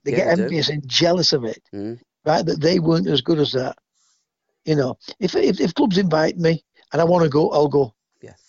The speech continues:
Speaker 1: If I don't wanna go, I won't, I won't go. But I would never let it upset me if that, if they never invited me.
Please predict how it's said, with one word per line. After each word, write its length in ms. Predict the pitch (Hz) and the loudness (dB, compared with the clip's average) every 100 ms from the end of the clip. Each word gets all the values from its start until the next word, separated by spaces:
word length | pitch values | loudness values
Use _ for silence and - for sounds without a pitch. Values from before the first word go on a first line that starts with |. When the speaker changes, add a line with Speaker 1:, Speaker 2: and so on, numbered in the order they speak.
| _ - | _ -6
Speaker 1:
If 100 | - | -2
I 60 | 180 | 2
don't 180 | 220 | 2
wanna 140 | 196 160 | 2 2
go, 240 | 156 175 - | 2 0 0
I 60 | |
won't, 220 | 151 175 - | 0 0 0
I 20 | |
won't 220 | 160 160 143 | 0 0 -2
go. 80 | 143 | 0
But 120 | 151 | 2
I 20 | |
would 200 | 143 147 | 2 2
never 280 | 151 202 185 | 2 2 4
let 160 | 170 165 | 2 0
it 80 | |
upset 380 | 151 - 165 160 | -4 -2 -2 -2
me 80 | 147 | -4
if 100 | - | -2
that, 180 | 147 - | -4 -4
if 100 | 120 | -6
they 100 | 151 | -2
never 200 | 151 147 | 0 0
invited 500 | 143 127 127 123 120 | -2 -4 -4 -4 -6
me. 140 | 117 | -10